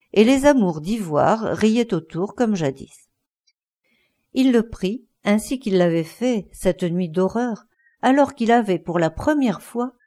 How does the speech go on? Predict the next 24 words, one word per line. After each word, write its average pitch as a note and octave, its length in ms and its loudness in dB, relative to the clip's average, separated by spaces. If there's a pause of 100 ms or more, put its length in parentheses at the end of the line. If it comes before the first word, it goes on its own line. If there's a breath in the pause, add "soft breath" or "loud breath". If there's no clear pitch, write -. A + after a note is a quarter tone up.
(200)
surpris C#4+ 560 -4
un F3 100 -2
changement A3 640 -2
dans F3+ 160 -2
le E3+ 140 -4
fatal F#3 420 -4
portrait, G#3+ 480 -10 (560)
et B3 140 6
jeta C#4+ 340 0
ses B3 160 -2
regards G3 400 0
chargés G#3 420 -2
de G3+ 140 2
pleurs A3+ 320 -2
sur F3+ 220 -6
l'ovale F#3+ 440 0
poli. D3+ 380 -10 (1200)
Une F3 220 0
fois, D4+ 300 0
quelqu'un A#3+ 440 0
qui D4 140 -4
l'avait F#3+ 480 0
terriblement A3 640 -2
aimé G3 420 -6